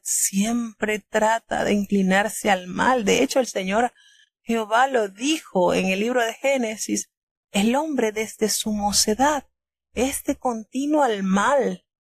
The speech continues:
Por eso le pesó tanto en su corazón haber hecho al hombre, porque se dio cuenta que sus intentos están arraigados a él. Sin embargo, Dios extiende esa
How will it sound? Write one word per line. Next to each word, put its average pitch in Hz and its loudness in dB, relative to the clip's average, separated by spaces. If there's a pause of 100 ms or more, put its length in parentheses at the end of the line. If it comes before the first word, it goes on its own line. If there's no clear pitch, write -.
(340)
Por 202 -4
eso 208 0
le 277 -2
pesó - -2
tanto 262 -10
en 220 -4
su - -12
corazón 202 -2
haber 214 -2
hecho 233 -2
al 214 0
hombre, 220 -2
porque 208 -8 (320)
se - -10
dio 240 -6
cuenta 262 -2
que 220 -4
sus - 0
intentos 247 -6 (420)
están 226 -2
arraigados 240 0
a 180 -4
él. 180 -2 (760)
Sin - 0
embargo, 190 0
Dios 196 -8
extiende 214 -12
esa 202 -4